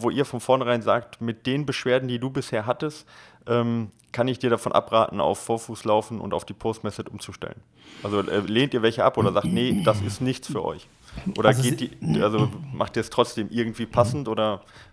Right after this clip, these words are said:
Speaker 2: Also wir versuchen schon, die Ursache rauszufinden, warum er immer wieder oder sie immer wieder die gleichen Probleme hat. Weil <clears throat> ich weiß es von Kollegen, die, äh, Sportmediziner sind oder Physiotherapeuten, die wir auch ausgebildet haben.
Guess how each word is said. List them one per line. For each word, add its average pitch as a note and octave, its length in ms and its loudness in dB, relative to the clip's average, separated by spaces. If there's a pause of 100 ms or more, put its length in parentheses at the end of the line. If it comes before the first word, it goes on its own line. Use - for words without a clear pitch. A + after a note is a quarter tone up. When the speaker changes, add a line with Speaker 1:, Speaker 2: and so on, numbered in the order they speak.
(840)
Speaker 2:
Also C#3 160 4
wir D3 120 0
versuchen D3+ 400 0
schon, D#3+ 400 -2 (180)
die - 200 0
Ursache C#3+ 440 0
rauszufinden, A#2+ 560 -2
warum B2+ 380 -2 (720)
er A#2 200 0
immer A#2+ 220 -2
wieder A#2+ 280 0
oder G#2+ 200 -2
sie B2 260 -2
immer A#2+ 220 -2
wieder A2+ 180 -2
die A2+ 120 -2
gleichen A2+ 340 0
Probleme G#2+ 340 -2
hat. G#2 200 -4
Weil A2+ 420 -2
<clears throat> B2 400 0
ich G#2+ 120 -2
weiß B2 220 0
es B2 60 -2
von B2+ 180 0
Kollegen, B2 400 0
die, A2+ 220 -2
äh, A2 480 -4 (360)
Sportmediziner A2+ 840 0
sind A2+ 180 0
oder G#2+ 180 -2
Physiotherapeuten, A2+ 760 -2
die A#2 100 -2
wir A2 80 0
auch G#2 160 -2
ausgebildet A2 560 -2
haben. G#2+ 240 0